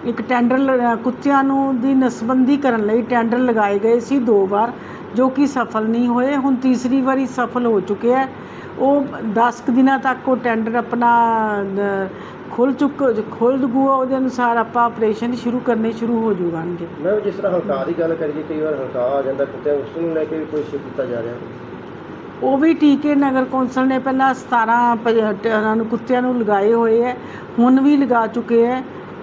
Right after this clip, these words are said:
Speaker 1: ਅਸੀਂ ਜਿਉਂ ਹੀ ਕੋਈ ਕੰਪਲੇਂਟ ਆਉਂਦੀ ਹੈ ਤਾਂ ਨਗਰ ਕੌਂਸਲ ਵੱਲੋਂ ਲਗਾ ਦਿੱਤੇ ਜਾਂਦੇ ਹੈ।
Speaker 2: ਮੈਮ, ਕੋਈ ਮਾਮਲਾ, ਕੱਟਣ ਕੁੱਟਣ ਦਾ ਮਾਮਲਾ ਤਾਂ ਨਹੀਂ ਆਇਆ ਵੀ ਤੁਹਾਡੇ ਕੋਲ ਇੱਕ ਅਵਾਰਾ ਕੁੱਤਿਆਂ ਦਾ ਕੱਟਣ ਤੋਂ ਨਗਰ ਕੌਂਸਲ ਨੂੰ ਕੋਈ ਸ਼ਿਕਾਇਤ?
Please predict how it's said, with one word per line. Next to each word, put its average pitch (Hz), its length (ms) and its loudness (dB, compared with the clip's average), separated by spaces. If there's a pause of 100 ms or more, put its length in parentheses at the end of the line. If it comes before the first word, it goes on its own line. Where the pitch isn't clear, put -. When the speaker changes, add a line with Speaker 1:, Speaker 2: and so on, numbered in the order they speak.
Speaker 1:
ਅਸੀਂ 254 200 0
ਜਿਉਂ 247 280 4
ਹੀ 269 80 2
ਕੋਈ 269 240 2
ਕੰਪਲੇਂਟ 254 580 0
ਆਉਂਦੀ 226 400 0
ਹੈ 254 60 4
ਤਾਂ 262 120 -2
ਨਗਰ 233 300 0
ਕੌਂਸਲ 226 400 -2
ਵੱਲੋਂ 233 240 0
ਲਗਾ 220 300 2
ਦਿੱਤੇ 180 320 -4
ਜਾਂਦੇ 180 380 -6
ਹੈ। 190 40 -8 (300)
Speaker 2:
ਮੈਮ, 170 100 -2
ਕੋਈ 185 200 -4
ਮਾਮਲਾ, 147 380 0
ਕੱਟਣ 143 380 -6
ਕੁੱਟਣ 147 220 -8
ਦਾ 147 100 -4
ਮਾਮਲਾ 135 320 -4
ਤਾਂ 143 120 -6
ਨਹੀਂ 147 100 -2
ਆਇਆ 127 160 -4
ਵੀ 127 100 -10
ਤੁਹਾਡੇ 120 280 -6
ਕੋਲ 127 200 -8
ਇੱਕ 123 220 -8
ਅਵਾਰਾ 117 160 -4
ਕੁੱਤਿਆਂ 117 300 -10
ਦਾ 120 60 -6
ਕੱਟਣ 117 280 -8
ਤੋਂ 113 100 -8
ਨਗਰ 117 240 -4
ਕੌਂਸਲ 120 300 -8
ਨੂੰ 117 100 -8
ਕੋਈ 113 100 -10
ਸ਼ਿਕਾਇਤ? 107 280 -8